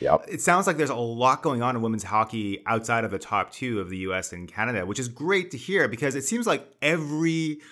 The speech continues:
Speaker 2: Olympics, there is always this sort of debate about whether there should be women's hockey at the Olympics. Um, and it's, and it's reared its ugly head again with, uh, with a column in the Toronto Star. Uh, what do you, what do you think about that?
Speaker 1: Oh, I think it's,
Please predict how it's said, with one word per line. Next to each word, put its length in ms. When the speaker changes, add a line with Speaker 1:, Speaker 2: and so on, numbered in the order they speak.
Speaker 2:
Olympics, 760
there 300
is 120
always 500
this 280
sort 240
of 280
debate 540
about 400
whether 560
there 160
should 260
be 100
women's 260
hockey 480
at 120
the 140
Olympics. 600
Um, 180
and 120
it's, 140
and 140
it's 120
reared 340
its 120
ugly 260
head 380
again 720
with, 380
uh, 180
with 160
a 40
column 600
in 100
the 40
Toronto 300
Star. 400
Uh, 120
what 160
do 60
you, 60
what 100
do 40
you 60
think 140
about 180
that? 160
Speaker 1:
Oh, 200
I 100
think 220
it's, 280